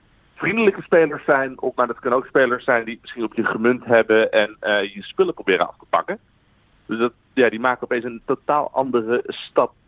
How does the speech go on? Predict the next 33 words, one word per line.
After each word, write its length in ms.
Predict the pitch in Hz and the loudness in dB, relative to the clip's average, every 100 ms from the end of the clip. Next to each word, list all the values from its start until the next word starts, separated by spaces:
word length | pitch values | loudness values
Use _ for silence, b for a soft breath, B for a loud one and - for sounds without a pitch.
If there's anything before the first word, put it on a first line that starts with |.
| - | -14
die 120 | 135 | -6
kant 260 | - 120 - | -2 -2 -2
op. 140 | 160 - b b b - | -6 -6 b b b 0
Ja, 80 | |
daarnaast, 340 | 117 131 131 - | 2 2 0 -2
ja, 180 | 131 117 | -4 -4
we 60 | 107 | -4
wisten 220 | 151 - | -10 -10
natuurlijk 300 | - 135 127 | -14 -2 0
wel 100 | 117 | 0
dat 80 | - | -4
fifa 200 | 131 117 | -4 -2
negentien 520 | 113 160 151 143 143 | 0 -2 -2 -6 -4
er 80 | 123 | 0
aankwam. 460 | 120 123 123 117 | -2 0 -2 -2
En 240 | - 104 98 | -4 -6 -2
ja, 100 | 107 | -2
het 100 | - | -2
gerucht 340 | - 110 143 - | -8 -2 -2 0
was 140 | 120 | 0
er 80 | 123 | 0
ook 100 | 139 | -2
al 80 | 123 | -2
een 60 | |
tijdje, 220 | 127 117 | -2 -2
maar 100 | 113 | -2
ze 100 | 107 113 | -4 -4
hebben, 220 | _ - | _ -10
eh, 120 | - | -2
maar 140 | 107 104 | -2 -2
E 200 | 120 120 | 0 2
A 40 | |
heeft 180 | 110 110 | 2 0